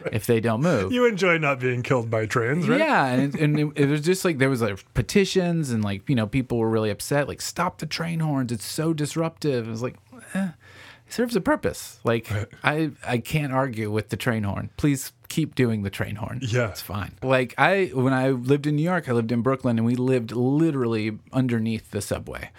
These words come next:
Speaker 2: Right.
Speaker 1: So, like, every time the F and the G train went by, we would hear it. And you just eventually are like, it's like the ocean. It's
Speaker 2: Yeah.
Speaker 1: just like a noise
Speaker 2: True.
Speaker 1: that's around. You don't really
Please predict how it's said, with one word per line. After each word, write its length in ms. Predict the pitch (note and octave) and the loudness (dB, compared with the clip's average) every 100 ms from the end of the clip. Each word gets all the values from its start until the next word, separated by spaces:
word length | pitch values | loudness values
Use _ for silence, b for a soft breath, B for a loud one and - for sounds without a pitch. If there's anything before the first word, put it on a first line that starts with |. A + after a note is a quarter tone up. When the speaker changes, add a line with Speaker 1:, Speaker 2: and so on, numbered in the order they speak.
| B B2 | B -6
Speaker 2:
Right. 180 | G2 | -4
Speaker 1:
So, 160 | F#2 G#2 | 0 2
like, 200 | G2 - | 2 0
every 220 | B2 C3 B2+ | 0 2 0
time 220 | B2 A#2 | 0 0
the 120 | G#2 | 0
F 180 | A2+ - | -2 0
and 100 | A2 | -2
the 40 | |
G 180 | G#2 G#2+ | -2 -4
train 320 | G2 G2 G2 G#2 | -4 -4 -2 -2
went 160 | G2 | 0
by, 300 | G2+ F2+ F2+ - | 0 -2 -4 -4
we 120 | A2 | -2
would 140 | G2 G2+ | 0 0
hear 220 | G#2 F#2+ | 0 -2
it. 180 | F#2 - | -4 -4
And 340 | A#2 G#2+ G#2+ - | -2 -2 -4 -6
you 140 | A#2+ | -6
just 260 | B2 D#3 - | -4 -4 -4
eventually 560 | A2 B2 - G#2+ G#2 | -4 -2 0 0 0
are 100 | G2 | 0
like, 300 | F#2+ F#2+ - B B B - | 0 -2 -6 B B B -12
it's 140 | A2 A2 | -6 -4
like 120 | A2+ | -4
the 160 | - | -4
ocean. 300 | B2+ - G#2 - - _ | -4 -4 -8 -10 -16 _
It's 140 | A#2+ A#2 | -8 -2
Speaker 2:
Yeah. 60 | |
Speaker 1:
just 180 | A2 - | -2 0
like 120 | A2+ | -2
a 60 | G2+ | 0
noise 460 | G#2 G#2+ A2 G2 F#2+ | 0 0 0 -2 -2
Speaker 2:
True. 100 | G2+ | -2
Speaker 1:
that's 140 | - | 0
around. 440 | F#2+ F#2 F#2 F2 | 0 0 -2 -4
You 80 | G2+ | -4
don't 120 | G2 | -2
really 140 | G2 | -4